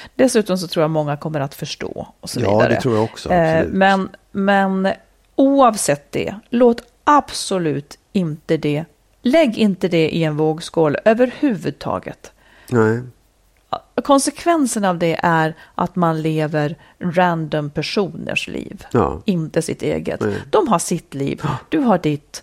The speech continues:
Speaker 2: Ja.
Speaker 1: Det är bara så.
Speaker 2: Ja.
Speaker 1: Gå icke i den fällan.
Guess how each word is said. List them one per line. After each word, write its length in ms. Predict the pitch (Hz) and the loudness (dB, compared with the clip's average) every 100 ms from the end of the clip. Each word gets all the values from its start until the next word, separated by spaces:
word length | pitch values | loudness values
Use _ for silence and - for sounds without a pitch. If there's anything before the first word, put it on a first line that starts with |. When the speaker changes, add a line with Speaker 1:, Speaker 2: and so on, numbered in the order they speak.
| - | -4
Speaker 2:
Ja. 280 | 131 110 101 131 | 0 0 -2 -4
Speaker 1:
Det 340 | 233 311 320 | 2 4 4
är 40 | |
bara 380 | 262 151 - - | 2 2 0 -2
så. 340 | - - 117 110 143 _ | -2 -2 -2 -2 -8 _
Speaker 2:
Ja. 80 | - 101 208 | -20 -10 -8
Speaker 1:
Gå 280 | 226 330 330 - | -2 0 0 0
icke 360 | 330 - - 294 | -6 -6 0 4
i 100 | 226 | 4
den 220 | 165 156 | 4 0
fällan. 480 | - 151 - - | -2 -4 -2 -6